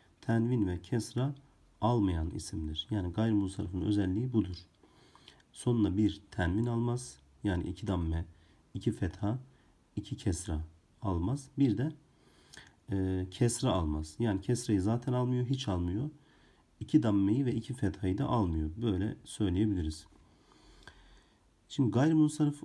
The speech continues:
e, olmanın sebepleri var arkadaşlar. Yani bir ismin gayrimunsarif olabilmesi için onda bazı sebeplerin bulunması gerekiyor.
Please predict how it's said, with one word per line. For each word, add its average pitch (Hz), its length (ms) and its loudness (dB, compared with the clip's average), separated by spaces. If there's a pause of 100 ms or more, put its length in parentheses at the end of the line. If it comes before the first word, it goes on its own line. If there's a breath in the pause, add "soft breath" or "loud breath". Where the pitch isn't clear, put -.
(140)
e, 110 380 2
olmanın 123 440 2
sebepleri 123 580 0
var 87 160 0
arkadaşlar. 85 420 -4
Yani 101 320 2
bir 127 120 2
ismin 101 500 0
gayrimunsarif 104 720 0
olabilmesi 107 580 0
için 110 220 -2
onda 110 460 -2
bazı 113 480 0 (480 loud breath)
sebeplerin 107 720 2
bulunması 104 480 2
gerekiyor. 80 500 0